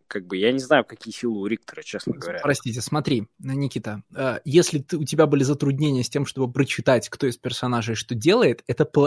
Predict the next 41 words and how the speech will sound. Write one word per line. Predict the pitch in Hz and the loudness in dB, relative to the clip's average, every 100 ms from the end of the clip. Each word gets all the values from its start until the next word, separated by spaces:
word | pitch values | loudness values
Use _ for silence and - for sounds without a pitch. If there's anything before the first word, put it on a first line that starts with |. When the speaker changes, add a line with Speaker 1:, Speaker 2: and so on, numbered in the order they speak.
| - | 6
Speaker 2:
это | 131 143 | 4 2
плохо | - 160 160 139 | 4 6 6 4
говорит | 131 127 139 | 4 2 0
о | 139 | -4
столитаринге, | 117 113 117 120 120 113 | -4 -2 0 0 0 -2
э, | - 78 65 110 | -4 -8 -6 -2
ри-, | 127 | 0
рисунка, | 123 123 113 - | 0 -4 -6 -10
правда? | - 175 254 139 - _ _ _ | -2 0 0 -4 -10 _ _ _
Speaker 1:
Ну, | 117 120 | 0 2
к-, | - 135 104 | 6 6 6
безусловно. | 113 135 151 127 92 92 - 113 - - | 4 2 2 -4 -6 -6 -18 -20 -12 -4
Speaker 2:
И | - | 0
дайте | 135 165 165 | 8 8 8
я | 151 | 6
вот | 135 - | 6 4
перехвачу | 147 135 147 - 120 | 0 2 0 0 -2
эту | 113 | -2
тему. | 131 233 233 | -2 0 2
У | |
меня | 143 175 | 2 4
было | 180 170 | 6 4
просто | 160 160 - | 4 0 4
следующее, | 196 185 - 156 135 127 - | 4 4 2 2 2 2 -4
м, | 156 143 139 139 139 135 139 | -6 -4 -2 -2 -2 -2 0
возражение | 139 151 156 156 135 | 2 4 4 4 2
Стасу, | - 220 254 175 147 | 0 0 2 2 0
и | - 143 135 | 0 0 0
щас, | 131 156 - | 2 0 2
вероятно, | 147 147 165 180 | 6 8 8 8
<laughs> | |
это | 143 | 6
будет | 147 143 | 4 4
оправданием | 147 151 147 160 131 120 | 4 2 6 8 8 4
Ли | 127 127 | 4 4
Уильямс. | 175 302 147 131 - - - _ - | 6 4 4 0 -4 -16 -20 _ 2
Э, | 139 139 135 - _ _ _ - | 6 10 8 6 _ _ _ 2
вообще | 135 - - 214 208 | 4 4 6 6 6
нет | 170 226 | 6 6
оснований | 185 - 151 165 139 | 4 2 4 4 2
считать, | 127 - - 240 311 | 0 -2 0 0 0